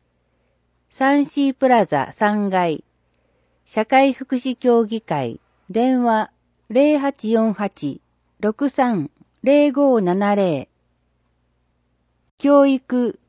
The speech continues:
子育ての項目。相談の種類。学校生活、勉強などの悩み相談。時、一日から三日、十四日を除く、月曜から土曜日。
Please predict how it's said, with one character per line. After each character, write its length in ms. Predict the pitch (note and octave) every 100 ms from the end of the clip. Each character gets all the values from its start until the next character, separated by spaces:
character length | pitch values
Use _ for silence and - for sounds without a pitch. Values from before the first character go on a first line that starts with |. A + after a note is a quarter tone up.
| -
子 120 | A3+
育 320 | D4+ D4 B3+
て 120 | A#3
の 160 | F#3 E3+
項 300 | - G3+ G3
目。 480 | G3 F#3+ F3+ F3 - _ _ _ _ _ _ _ _ _ -
相 260 | D4 D4+ D4
談 280 | C#4+ C#4
の 140 | C4+ C4
種 200 | - B3+
類。 360 | G#3 D3 - _ _ _ _ _ _ -
学 220 | G#3 A3 -
校 220 | D4 D4
生 260 | - C#4+ B3+
活、 500 | G3 - C#3 C3+ - _
勉 280 | G3+ C4+ C#4
強 260 | C4+ C4 B3
な 140 | B3
ど 120 | G#3 E3
の 140 | C#3+
悩 280 | D#3 F#3+ G3
み 100 | G3
相 300 | - F#3+ D#3+
談。 320 | C#3 C3 C3 _ _ _ _ _ _ _ _ _
時、 500 | A3 G#3+ - B3 A3 _ _ _ _ _ _ -
一 200 | C#4+ C#4
日 240 | C4+ C4 -
か 160 | G3
ら 120 | F3
三 160 | E3 E3 _
日、 260 | - E3+ - _ _ F3
十 280 | A#3+ C#4+
四 160 | A#3+ F3
日 300 | _ A3 G#3
を 60 | E3
除 320 | D#3 E3 -
く、 320 | - C#3+ - _ _ _
月 280 | F#3+ G#3+ B3
曜 240 | C#4 B3+
か 160 | A3 E3+
ら 140 | D#3
土 120 | D3 F3
曜 280 | A3 F#3+
日。 240 | C#3 B2+